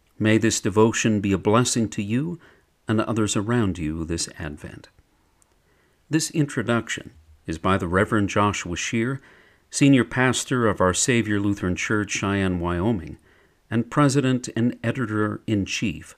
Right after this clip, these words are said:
at Steadfast Lutherans. I'm your narrator, the Reverend Paul J. Kane, Senior Pastor of Emmanuel Lutheran Church, Sheridan, Wyoming. Come back each day this Advent for another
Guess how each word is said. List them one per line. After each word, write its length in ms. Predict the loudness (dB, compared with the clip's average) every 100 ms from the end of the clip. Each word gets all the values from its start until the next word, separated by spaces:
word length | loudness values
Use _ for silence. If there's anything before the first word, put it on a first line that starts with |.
| _ _ _ _ _
at 120 | -10
Steadfast 680 | -6 -2 -4 -4 -6 -6 -6
Lutherans. 580 | -6 -6 -8 -16 -16 -20 _ _ _ _ _ -20 -20 _ -6
I'm 180 | 0 0
your 140 | 2
narrator, 680 | 2 4 4 2 -6 -10 -20 _ _ _ _
the 100 | -4
Reverend 400 | 2 2 2 0
Paul 320 | 0 2 2
J. 260 | 2 0 0
Kane, 500 | -2 -2 0 -2 -10 _ _ -20 _ _ _
Senior 380 | -2 2 2 0
Pastor 560 | 2 2 0 0 2
of 120 | 2 2
Emmanuel 480 | 2 2 2 0
Lutheran 360 | -2 -4 -2 -4
Church, 380 | -2 -2 -4 -4
Sheridan, 560 | -6 -2 -2 0 -2
Wyoming. 580 | -2 -2 -4 -6 -10 -16 _ _ _ _ _ _ _ _ _ _ _ _ _
Come 180 | 2 4
back 320 | 4 2 0 _
each 300 | -2 -2 -2
day 340 | 2 4 4 2
this 320 | 2 0 -2
Advent 500 | 0 -2 -2 -12 -14 -20 _ _ _
for 200 | -10 -8
another 560 | -6 -4 -4 -4 -6